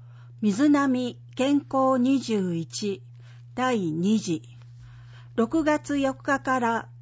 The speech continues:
十日は歯と口の健康週間です。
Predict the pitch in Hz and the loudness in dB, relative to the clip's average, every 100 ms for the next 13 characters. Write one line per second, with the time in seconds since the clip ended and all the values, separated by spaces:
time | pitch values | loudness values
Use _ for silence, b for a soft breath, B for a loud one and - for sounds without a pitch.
0 | - 254 285 277 240 233 220 226 B B | -6 -2 -2 0 -2 -2 -4 -6 B B
1 | B B - 320 269 233 - 220 277 269 | B B -4 -2 0 -2 -2 -4 -2 0
2 | 254 254 - 247 302 302 - 285 294 - | 0 -4 -4 0 2 2 2 0 0 -2
3 | 285 254 - 196 180 170 180 185 - 180 | -2 -2 -4 -4 -2 -2 -4 -6 -8 -12